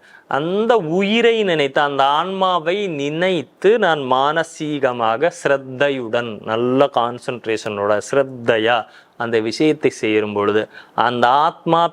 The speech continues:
பிறப்பு மீண்டும் பிறப்பெடுத்திருந்தால் அந்த நாள்ல அதுக்கு ஒரு நல்ல உணவும் உடையும் கிடைக்கும்.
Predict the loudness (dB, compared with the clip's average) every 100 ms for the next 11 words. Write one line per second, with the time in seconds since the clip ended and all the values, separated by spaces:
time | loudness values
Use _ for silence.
0 | -6 _ 0 2 2 -2 0 0 0 -2
1 | -2 0 0 0 -2 -2 -2 -2 2 2
2 | 2 0 0 0 0 0 0 -2 -6 -8
3 | -4 0 0 0 -2 -2 -4 -2 0 0
4 | -4 -4 -4 -4 -8